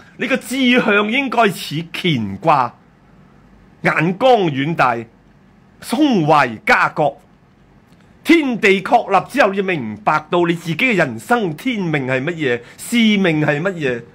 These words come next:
所以艱險我奮進，困乏我多情。你唔再寂寞，因為目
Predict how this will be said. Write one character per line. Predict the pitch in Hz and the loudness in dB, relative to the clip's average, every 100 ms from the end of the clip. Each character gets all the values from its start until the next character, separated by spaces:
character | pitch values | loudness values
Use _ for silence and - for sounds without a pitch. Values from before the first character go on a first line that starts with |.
| _ | _
所 | - 285 | -6 -4
以 | 214 | 0
艱 | - 254 | 0 0
險 | 202 170 160 214 | -2 -4 -4 -2
我 | 170 156 | -4 -2
奮 | 156 151 151 | -2 -2 0
進， | 156 131 123 | -2 -2 -8
困 | - 226 202 180 | -4 -2 0 -2
乏 | - - - - | 0 -2 -4 -12
我 | 151 135 | -6 -4
多 | 151 240 180 | 0 0 0
情。 | 120 113 90 73 - - - - _ - _ - _ _ - - _ _ - - - | -4 -10 -14 -18 -20 -20 -20 -20 _ -20 _ -20 _ _ -20 -20 _ _ -20 -16 0
你 | 208 | 0
唔 | 160 107 | 0 -4
再 | 143 165 | -2 0
寂 | 147 151 - | 0 -6 -6
寞， | 127 117 - - - | -6 -6 -8 -12 0
因 | 254 | 0
為 | |
目 | 170 156 | 2 -4